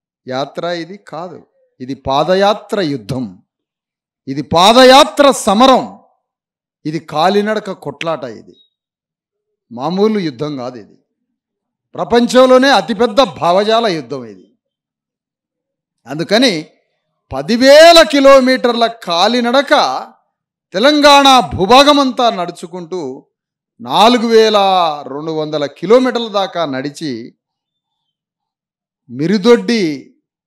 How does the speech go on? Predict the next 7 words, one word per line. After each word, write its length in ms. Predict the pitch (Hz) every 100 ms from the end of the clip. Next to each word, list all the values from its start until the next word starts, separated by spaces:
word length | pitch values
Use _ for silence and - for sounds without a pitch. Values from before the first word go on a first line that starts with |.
| _ _ _ 104
గడి 240 | 160 214 240
కోటలోకి 800 | 240 190 180 175 160 214 170 143
ప్రవేశించడం 760 | 143 135 151 151 151 127 139
జరిగింది. 440 | 151 117 104 95 90 - _ _ _ _ _ - _ - - - - - - - _ _ - - _ _ - _ _ _ _ _ _ _ _ _ - _ _ _ _ _ _ _ _ _ _ 131
భౌతికంగా 840 | 120 170 247 220 240 277 262 269
గడి 420 | 247 147 185 220 240
లేకపోయినా 960 | 190 202 214 185 208 220 240 220 -